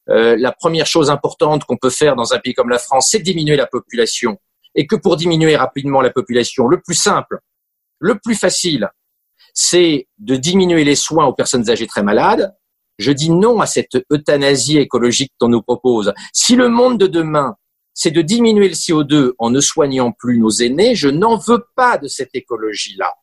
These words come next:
Et je suis scandalisé que les politiques, la société civile, les éco-, les écologistes n'aient pas été choqués que Jean Covici propose qu'on arrête de soigner les personnes âgées très malades en France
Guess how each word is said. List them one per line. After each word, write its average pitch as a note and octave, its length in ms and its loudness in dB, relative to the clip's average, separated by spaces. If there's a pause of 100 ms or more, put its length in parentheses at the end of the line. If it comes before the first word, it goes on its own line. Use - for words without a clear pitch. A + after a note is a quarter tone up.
(280)
Et C#3+ 240 2 (200)
je C#3 120 -6
suis - 180 -6
scandalisé F#3 880 -4 (840)
que C3+ 80 2
les F3+ 200 2
politiques, E3 720 -4
la G#3+ 100 0
société G3 440 0
civile, E3 380 0
les C3+ 140 0
éco-, D#3 200 -4
les C#3+ 180 0
écologistes D#3 440 -2
n'aient F#3+ 100 4
pas F#3 180 0
été D3+ 240 -2
choqués A3+ 560 -2
que - 80 -8
Jean E3 160 -2
Covici E3 580 -4
propose A#3 640 2 (400)
qu'on F#3 140 -4
arrête F#3+ 340 -2
de D3 100 -2
soigner D3 440 0
les D#3 80 -2
personnes C3 420 -2
âgées B2+ 220 -2
très - 180 -6
malades A#2+ 360 -2
en G#2+ 100 -2
France - 720 -4